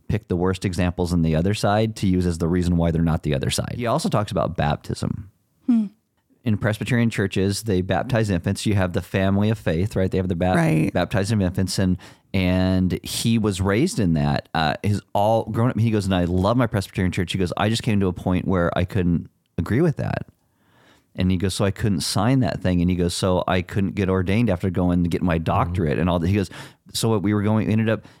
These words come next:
Speaker 1: at this Baptist church, which was great and wonderful." He goes, "But this particular Baptist church had a certain view of the end times,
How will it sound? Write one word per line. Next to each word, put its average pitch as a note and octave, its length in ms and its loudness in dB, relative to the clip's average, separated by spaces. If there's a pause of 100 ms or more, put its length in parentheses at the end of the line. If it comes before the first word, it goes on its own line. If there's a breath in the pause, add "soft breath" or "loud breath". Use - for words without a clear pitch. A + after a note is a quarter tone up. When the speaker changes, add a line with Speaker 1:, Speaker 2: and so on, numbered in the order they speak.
(120)
Speaker 1:
at G2+ 140 -2
this G#2+ 140 -2
Baptist A2+ 380 -2
church, - 260 -4
which G2 200 -2
was F#2 180 -2
great F#2 680 0 (240 loud breath)
and F#2 240 0
wonderful." A#2 540 2
He G2+ 140 0
goes, E2+ 280 0 (400 soft breath)
"But G2+ 560 0 (460)
this G2 200 -2
particular G2+ 380 -2
Baptist F#2+ 400 -2
church F#2+ 280 -2
had F2+ 220 2
a E2+ 120 2
certain - 320 -2
view F#2 180 0
of E2+ 80 -4
the F#2 140 -2
end D3 220 2
times, G1+ 520 -2